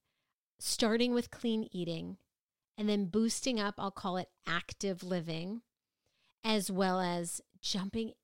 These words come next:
in onto the mindfulness bandwagon. So first, I don't know, some people always ask me most about what I eat. And truly, it's as simple as saying,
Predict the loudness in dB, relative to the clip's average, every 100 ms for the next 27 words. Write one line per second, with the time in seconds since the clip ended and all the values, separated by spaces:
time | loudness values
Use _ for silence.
0 | _ -8 -8 -4 -4 -4 -4 -2 -2 -4
1 | -6 -8 -8 -8 -8 -8 -8 -10 -10 -12
2 | -14 -14 -18 -20 -20 _ _ _ _ _
3 | _ _ 2 2 2 2 4 4 -2 -6
4 | -8 -10 -14 _ -6 0 2 4 4 4
5 | 0 -10 -16 -6 0 2 4 4 2 -2
6 | _ _ _ _ 2 4 6 6 2 0
7 | -4 -4 -4 -4 -2 -2 -4 -6 -2 2
8 | 2 -2 -4 -2 0 -2 -4 -6 -8 -6
9 | -8 -12 -12 -20 -20 -20 -20 -20 _ -2
10 | 2 2 0 -4 -4 -2 2 2 4 2
11 | -2 -4 -4 -4 -4 -4 -2 0 0 0
12 | -2 -2 -4 -10 -18 -20 _ -12 -4 -2
13 | 0 0 -2 -2 -2 -2 -2 -2 -6